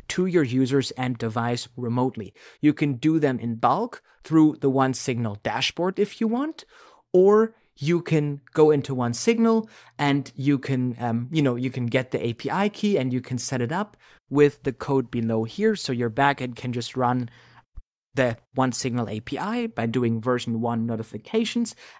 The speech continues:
and including your One Signal app I D and all the player I Ds that should get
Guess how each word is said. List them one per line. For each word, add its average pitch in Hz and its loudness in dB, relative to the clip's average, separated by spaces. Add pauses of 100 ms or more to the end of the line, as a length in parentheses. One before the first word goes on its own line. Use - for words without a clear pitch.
and 131 -4
including 131 0
your 117 -2
One 117 -4
Signal 113 -6
app 110 -12
I 107 -6
D 185 -2 (180)
and 127 -6
all 123 -2
the 117 -6
player 127 -2
I 107 -8
Ds 175 -6
that 113 -8
should 113 -10
get 127 0